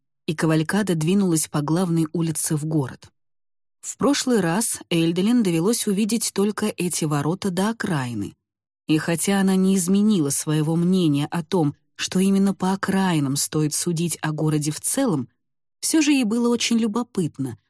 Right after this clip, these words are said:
взглянуть и на парадную часть Виарена. Да, она все время помнила о трущобах вблизи трактира Смаля,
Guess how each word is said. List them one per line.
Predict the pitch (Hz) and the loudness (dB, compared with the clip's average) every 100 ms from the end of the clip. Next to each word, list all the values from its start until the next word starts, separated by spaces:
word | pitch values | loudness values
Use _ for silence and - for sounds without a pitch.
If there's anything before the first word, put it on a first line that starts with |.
| - | -4
взглянуть | 156 156 160 190 240 - | -2 2 2 2 0 0
и | 185 | 0
на | 190 | 0
парадную | - 214 220 147 135 139 | 0 0 0 -2 -2 -2
часть | - 143 131 143 | -2 -4 -4 -2
Виарена. | 147 156 135 139 127 _ _ _ _ _ _ _ | 0 0 -4 -8 -14 _ _ _ _ _ _ _
Да, | 175 185 285 233 | -2 0 2 2
она | 196 | 2
все | 190 - 196 | 0 0 0
время | 190 262 240 | 2 2 0
помнила | 226 220 233 226 208 - | 0 0 2 2 0 -2
о | 175 | -4
трущобах | 175 175 - - 247 185 | -4 -2 -2 -2 0 -2
вблизи | 170 160 170 185 185 226 | -2 -2 0 0 0 -2
трактира | 190 190 - 226 208 | -4 -6 -4 -2 -2
Смаля, | - 214 220 165 123 | -2 -2 -2 -4 -8